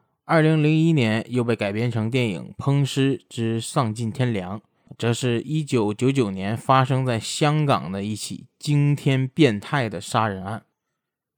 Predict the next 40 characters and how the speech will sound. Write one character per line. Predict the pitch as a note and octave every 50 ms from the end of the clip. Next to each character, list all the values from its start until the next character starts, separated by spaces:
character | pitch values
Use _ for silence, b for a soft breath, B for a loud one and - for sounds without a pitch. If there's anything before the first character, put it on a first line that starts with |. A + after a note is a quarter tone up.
| _ _ _ _
香 | - - - - G3 F#3+ F#3+
港 | F#3 F3 B2+ G#2+ A#2
的 | A#2+ C3 C3+
一 | C3 B2 A#2+ B2+
幢 | C#3 - D#3+ D3+ C#3 C3 B2 A#2+ A#2+ A#2+
废 | - - E3+ D3+
弃 | C#3 - D3+ C#3
大 | D#3 D3 C3+
楼 | A2+ A2 A#2+ C#3+
里 | C#3+ A#2 C#2 G#1 G1+ - -
发 | - - C3 B2+ B2+
生 | B2 B2+ B2
了 | B2 B2
一 | B2 B2
起 | A2+ - - A2 - -
血 | - - - A2+ - F#2+
腥 | - A#2 A2+
的 | A#2
命 | A#2+ C3 B2 A#2+
案， | C3 D3+ - - _ _ _ -
失 | - - - E3+ F3 E3+
足 | D3 B2+ C3 C#3
少 | C3+ - E3 D#3+ D3 B2+
女 | A#2 G#2 F#2+
被 | G#2+ B2+ B2 A#2 A#2
囚 | A2 - - - A2
禁 | A#2+ C#3 D3+ C3+ A2+
于 | A2 A#2+
此， | A#2+ - - A2+ - - - _ _ _ _ _ _ _ _ _ -
遭 | - B2 B2 B2+ A#2+
受 | - D3 C3+ A#2+
了 | G#2+ G#2
数 | G2+ - - - C#3 A#2
十 | - - - G2 G#2
日 | A#2 C3 C3 A2
的 | G2+ F#2+ F#2
非 | - - A2+
人 | G#2+ G2 F#2 F#2+ A2
虐 | A#2 A2 F#2+
待。 | E2+ E2+ C#2+ - -